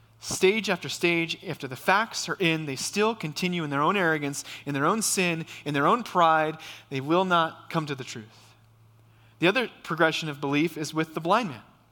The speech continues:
He's beginning to have a progression of belief in his life. I mean, at first he says,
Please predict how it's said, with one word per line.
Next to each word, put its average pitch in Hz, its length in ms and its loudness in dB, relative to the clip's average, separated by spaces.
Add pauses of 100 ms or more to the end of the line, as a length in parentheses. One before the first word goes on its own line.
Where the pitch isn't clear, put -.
(1300)
He's 262 300 2
beginning 185 720 -2 (340)
to 185 100 -2
have 170 180 6
a 175 60 0
progression 147 540 -2
of 156 100 -4
belief 170 480 -4
in 131 80 -10
his 127 140 -8
life. 120 420 -10 (760)
I - 40 -2
mean, 170 100 4
at 139 80 -2
first 208 320 2
he 180 60 -2
says, 156 480 0